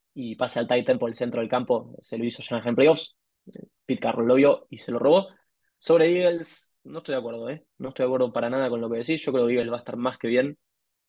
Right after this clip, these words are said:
Hace seis semanas, en este mismo podcast, hablábamos de que Filadelfia había tenido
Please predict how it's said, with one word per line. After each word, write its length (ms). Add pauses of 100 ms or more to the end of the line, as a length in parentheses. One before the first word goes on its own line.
(340)
Hace 500
seis 320
semanas, 460
en 80
este 160
mismo 280
podcast, 460
hablábamos 500
de 120
que 280 (1120)
Filadelfia 460
había 180
tenido 500